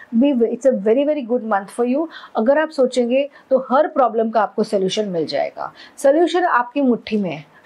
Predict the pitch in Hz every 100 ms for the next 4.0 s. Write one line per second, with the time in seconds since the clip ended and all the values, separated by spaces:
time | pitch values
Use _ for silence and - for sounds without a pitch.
0 | - 247 277 254 285 220 208 190 190 175
1 | 147 143 156 156 - - - 247 240 214
2 | 294 294 254 247 214 180 254 311 330 _
3 | 196 196 190 165 151 151 147 123 156 _